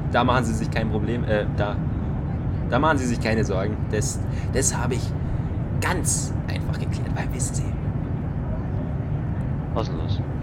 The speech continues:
Speaker 2: Erzählen Sie.
Speaker 1: Ich hab Flügel.
Speaker 2: Nein. Haben Sie Fl-,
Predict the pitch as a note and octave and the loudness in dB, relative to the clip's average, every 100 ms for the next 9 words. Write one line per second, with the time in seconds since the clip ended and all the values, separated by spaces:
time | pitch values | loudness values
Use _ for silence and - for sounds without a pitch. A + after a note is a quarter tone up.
0 | - - - E2+ - - - - - D#2 | -2 -2 -2 -2 -2 -2 -2 0 0 0
1 | - - - - - - - - - - | -2 -2 -2 -2 -2 -2 -2 -2 -2 -2
2 | - - - - - - - - - - | -2 -2 -2 -2 0 0 -2 0 0 0
3 | - F#2 E2+ D2+ - - - - - - | 0 0 0 0 -2 -2 -2 -2 0 0
4 | - - | -2 -2